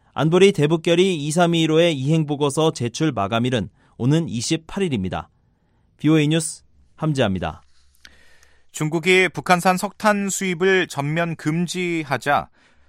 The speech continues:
Speaker 2: 북한은 중국을 줏대 없는 대국이라며 비난하고 나섰습니다. 한국의 전문가들은 중국 조치에 자극받은 북한이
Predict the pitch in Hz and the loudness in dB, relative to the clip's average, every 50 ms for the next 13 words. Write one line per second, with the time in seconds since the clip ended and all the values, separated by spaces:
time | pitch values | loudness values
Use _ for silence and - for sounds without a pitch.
0 | _ _ - - - 156 147 156 185 202 190 - - - 131 123 123 139 127 147 | _ _ -14 -6 -2 0 0 0 -2 -4 -6 -8 -8 -6 -6 -4 -4 -4 -2 -2
1 | 147 135 - - - 139 - _ - 185 185 180 175 170 170 170 165 160 - 131 | -2 -2 -4 -8 -12 -12 -10 _ -2 0 0 2 0 -2 -4 -6 -6 -8 -6 -6
2 | 120 127 120 127 113 123 120 110 107 113 131 151 160 165 - - - 117 110 120 | -6 -6 -6 -6 -8 -4 -4 -4 -4 -4 -6 -8 -8 -10 -12 -12 -8 -6 -4 -2
3 | 117 113 101 92 98 87 90 87 - 101 90 - - 80 80 78 78 76 - _ | -2 -2 -4 -4 -4 -6 -6 -6 -6 -8 -10 -10 -12 -12 -8 -6 -6 -6 -8 _
4 | - - - - - _ _ - 151 151 151 156 151 160 - 147 135 135 143 135 | -20 -20 -20 -20 -20 _ _ -4 -4 -4 -2 -2 -4 -4 -4 -4 -6 -6 -4 -4
5 | 139 127 143 147 175 180 143 101 92 - - 135 139 151 147 - 156 147 - - | -4 -2 -2 -4 -4 -2 -4 -4 -6 -6 -6 -6 -6 -6 -6 -6 -6 -6 -4 -4
6 | 156 143 139 - - 107 110 107 123 - 127 120 113 117 110 - 110 - - 135 | -2 -2 -2 -4 -6 -8 -8 -8 -8 -4 -4 -4 -4 -4 -12 -12 -12 -8 -6 -6
7 | 120 101 80 87 117 139 | -6 -6 -8 -10 -12 -14